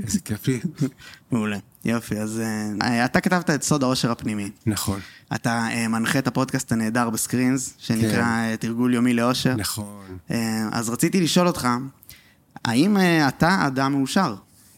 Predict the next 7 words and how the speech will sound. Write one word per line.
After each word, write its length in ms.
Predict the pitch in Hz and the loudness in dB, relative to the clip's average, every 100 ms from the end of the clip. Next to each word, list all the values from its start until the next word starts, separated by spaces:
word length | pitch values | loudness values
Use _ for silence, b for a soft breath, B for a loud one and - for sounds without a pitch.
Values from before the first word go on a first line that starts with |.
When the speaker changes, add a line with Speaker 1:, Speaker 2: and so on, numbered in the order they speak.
| - | -14
Speaker 1:
איזה 240 | - - | -4 -4
מצחיק 360 | 104 - - - | -4 -6 -10 -12
אתה. 120 | - - B B B 185 | -14 -14 B B B -6
ב-, 60 | |
<laughs> 1500 | 117 147 127 104 101 101 95 - - - - - 92 - - - | -4 -4 -2 -2 -2 -4 -6 -10 -14 -20 -20 -16 -16 -16 -8 -4
זו 160 | 104 | -2
שאלה, 540 | - 113 110 120 110 | 2 0 0 -4 -4